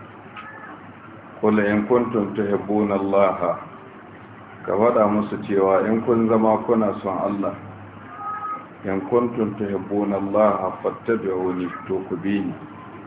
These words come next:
Wato alama wadda take nuna mutum yana son Allah sosai da sosai, ita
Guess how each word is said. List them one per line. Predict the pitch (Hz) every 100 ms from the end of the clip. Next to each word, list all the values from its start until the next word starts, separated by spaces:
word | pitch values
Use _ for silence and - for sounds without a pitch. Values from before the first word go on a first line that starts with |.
| - -
Wato | - 95 - 104 92
alama | 98 107 117 113 104
wadda | 107 107 104
take | 113 113
nuna | 101 113 107 101
mutum | 98 98 104 104
yana | 104 104 98 98
son | 101 92
Allah | 98 110 101 95 -
sosai | 92 85 110 104 101
da | 95 -
sosai, | 87 - 120 139 - - - - - - -
ita | 107 117